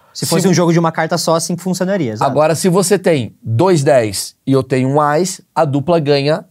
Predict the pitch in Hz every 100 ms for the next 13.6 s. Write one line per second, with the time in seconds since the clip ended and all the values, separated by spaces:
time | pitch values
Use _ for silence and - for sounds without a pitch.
0 | - 143 135 139 147 165 175 135 - -
1 | 143 151 110 - - 147 - 147 165 190
2 | 165 160 160 170 170 - 147 139 160 139
3 | 110 98 92 123 123 151 131 120 143 135
4 | 113 120 151 151 151 170 170 170 180 208
5 | 196 135 123 123 135 139 143 180 185 190
6 | 165 175 185 220 233 233 131 123 110 151
7 | 151 156 165 175 170 165 151 147 - 151
8 | 151 143 135 170 170 165 190 226 - 254
9 | 165 143 135 143 170 123 123 - 135 175
10 | - - - 170 160 170 170 170 160 -
11 | 160 156 147 143 139 135 127 120 113 156
12 | 165 160 156 151 151 151 147 143 139 139
13 | 135 120 156 170 147 139